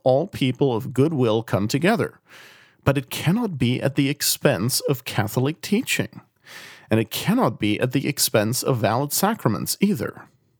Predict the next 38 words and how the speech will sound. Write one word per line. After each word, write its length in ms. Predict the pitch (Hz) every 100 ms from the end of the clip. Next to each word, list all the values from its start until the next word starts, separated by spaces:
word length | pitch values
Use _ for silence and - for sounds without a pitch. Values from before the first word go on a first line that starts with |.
| _ _ _ _ - - -
You 80 | 131
know, 140 | 156 -
one 240 | 151 220
thing 180 | - 165
I 80 | 143
forgot 320 | 135 135 131
to 60 | 127
mention 360 | 127 127 113 110
earlier 480 | 147 147 98 - 117 - - -
is 100 | 135
that 140 | 147
the 80 | 135
same 340 | - - 254 311
principles 800 | - 120 - 113 82 120 160 - - -
that 160 | 131
Pope 200 | 156 139
Leo 260 | 131 156 147
the 100 | 123
thirteenth 580 | - 120 - 196 226 147
used 420 | 107 85 131 - - -
to 80 | 135
declare 400 | 135 - 135 -
Anglican 480 | 151 208 170 131 127
orders 400 | - 123 117 110
invalid 540 | 101 101 202 147 117 - -
are 120 | 156
the 100 | 156
same 360 | 151 - 190 220
principles 600 | - 202 196 127 117 -
that 240 | 156 - -
also 480 | 143 180 - 180 196 - -
prove 640 | - - 220 202 117 120 - - -
that 160 | 147
Novus 320 | 143 160 170 -
Ordo 380 | 202 262 127 -
ordinations 720 | 120 107 104 95 - - -
are 200 | - -
invalid. 500 | - - - 50 -